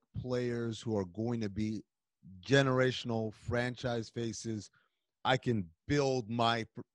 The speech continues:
team around these people. And DeAndre Ayton looks like someone who could be a great player, a m-, multiple-time All-Star, multiple-time All-N B A, but also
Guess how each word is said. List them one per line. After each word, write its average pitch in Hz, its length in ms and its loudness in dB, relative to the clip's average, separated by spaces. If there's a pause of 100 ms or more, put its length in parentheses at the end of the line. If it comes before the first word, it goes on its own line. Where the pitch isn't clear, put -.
team 127 260 -2
around 101 300 -2
these 90 160 -10
people. 73 400 -14 (1200)
And 151 140 0
DeAndre 180 400 4
Ayton 170 180 0
looks 160 220 -6
like 131 220 -2 (1800)
someone 175 300 2
who 160 80 4
could 151 160 0
be 135 100 4
a 117 60 2
great 147 320 0
player, 147 300 -4
a - 20 -2
m-, 135 300 -8
multiple-time 139 680 2
All-Star, 131 400 0
multiple-time 131 840 -2
All-N 123 260 0
B 123 200 -2
A, 113 220 -2 (1500)
but 123 180 2
also 117 720 2